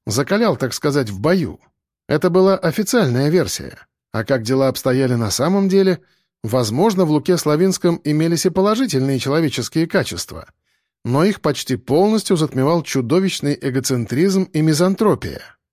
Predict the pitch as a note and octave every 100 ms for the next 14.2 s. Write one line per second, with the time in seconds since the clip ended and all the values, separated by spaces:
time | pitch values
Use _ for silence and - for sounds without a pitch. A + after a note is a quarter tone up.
0 | _ _ _ _ - C#3 D3+ - F#3+ G#3
1 | G#3+ - C3 C#3 B2+ - C#3 G3 A3 -
2 | _ F#3 F#3+ C#3+ F#3+ E3+ D#3+ D#3 E3+ D#3
3 | - D3+ D3 A#3 A3+ D3+ C#3 - C#3 -
4 | C#3+ E3 E3+ A2 D#2 - - _ _ -
5 | C#3+ C3+ - B2 G2+ D#3 F3 G3+ D#3+ C3+
6 | C3 C3 - D#3 D#3+ F#3 F#3 A3+ B2+ C#2
7 | - _ _ _ _ _ _ B2+ B2+ C#3+
8 | F3+ B3 F3+ E3 - C#3 A2+ D3 - E3
9 | A#2+ B2+ C3 E3 D#3 F#2 B1 - _ _
10 | _ _ _ F#3+ G#3 G3+ F#3 D#3 D3+ D3
11 | C3 C#3+ F3+ - E3+ D#3+ D#3+ E3 F#3+ A3
12 | G#3+ - C#3+ B2+ C3 B2+ - D3 - B2+
13 | C3 - E3 C3+ A#2+ B2 - D#3+ E3 D3
14 | -